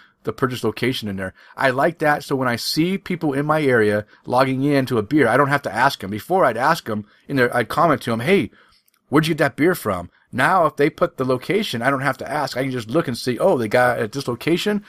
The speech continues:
I'm going there and, and getting that beer myself." So I think that's a great um, addition to the, uh, to the profile here for the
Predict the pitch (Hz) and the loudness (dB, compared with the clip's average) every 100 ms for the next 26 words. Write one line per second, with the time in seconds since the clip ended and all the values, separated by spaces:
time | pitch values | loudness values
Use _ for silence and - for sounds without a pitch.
0 | - _ - 139 120 143 180 135 127 127 | -14 _ -2 0 4 4 6 4 4 2
1 | 117 127 113 135 123 113 113 113 98 95 | 0 -2 -2 -2 -4 -4 -2 0 0 -4
2 | - 82 90 _ _ - 123 110 - 135 | -4 -4 -6 _ _ -4 2 2 4 2
3 | - 120 - - - 107 - 107 135 120 | 2 0 0 -8 -6 -6 -2 4 6 4
4 | - - _ _ _ _ - 110 107 101 | -2 -20 _ _ _ _ -12 -6 -2 -2
5 | 101 - _ 120 107 123 - 87 90 _ | -4 -6 _ -4 2 2 2 -6 -10 _
6 | _ - 110 101 101 98 101 _ _ 101 | _ -4 -2 0 0 -2 -6 _ _ -12
7 | 90 92 - _ - 104 98 - - 107 | -10 -12 -16 _ -4 -2 -4 -4 0 0
8 | - 90 87 95 92 - 87 92 | 0 -2 -2 -2 -4 -4 -4 -6